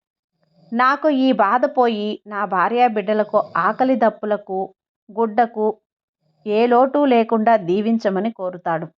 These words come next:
దానికి ఆ మహాశివుడు ఇలా అంటాడు, "చూడు నాయనా, కార్తీక అమావాస్య రానుంది. ఆ రోజున సూర్యుడు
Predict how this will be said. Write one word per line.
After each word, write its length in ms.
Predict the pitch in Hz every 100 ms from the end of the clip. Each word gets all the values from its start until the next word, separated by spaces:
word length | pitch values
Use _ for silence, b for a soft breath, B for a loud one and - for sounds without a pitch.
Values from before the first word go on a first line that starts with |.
| _ _
దానికి 640 | 196 240 254 269 214 226 -
ఆ 160 | 214 208 208
మహాశివుడు 680 | 175 185 214 214 196 180 - _ _ -
ఇలా 180 | 208 202
అంటాడు, 440 | 185 185 190 185
"చూడు 500 | - _ _ 240 262
నాయనా, 460 | 240 208 208 220 277 _ _ _ _ -
కార్తీక 520 | 233 247 240 254 240
అమావాస్య 680 | 214 185 208 208 202 202 196
రానుంది. 540 | 180 175 175 165 160 -
ఆ 140 | 196 185
రోజున 420 | 180 208 214 196
సూర్యుడు 680 | - - 220 247 233 208